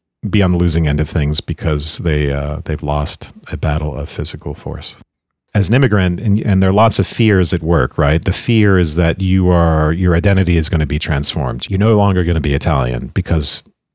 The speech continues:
that's what happens. You're, you're subject to cultural influence, and that cultural influence works on you. But then the other idea is that you're, you're gonna be worked over by a set of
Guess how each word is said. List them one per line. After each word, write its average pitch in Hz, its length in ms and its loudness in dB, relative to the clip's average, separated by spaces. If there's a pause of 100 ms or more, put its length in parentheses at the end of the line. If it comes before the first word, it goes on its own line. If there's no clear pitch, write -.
(120)
that's - 240 0
what 78 100 -2
happens. 90 480 -2
You're, 71 240 -4
you're 73 220 -4
subject 76 720 0
to 73 220 -4
cultural 73 580 -2
influence, - 840 -4
and 78 180 -2
that 73 240 -2 (1000)
cultural 87 380 -2
influence 78 520 -2
works 92 260 2
on 69 160 0
you. 64 300 -8 (680)
But 104 220 -2
then 107 160 0
the 95 120 0
other 120 220 4
idea 82 480 0
is 76 360 0
that 78 320 2 (300)
you're, 95 120 2
you're 90 180 -2
gonna 101 180 2
be 90 140 0
worked 92 360 0
over 92 360 2
by 78 480 2
a 85 160 0
set 90 280 2
of 76 440 -2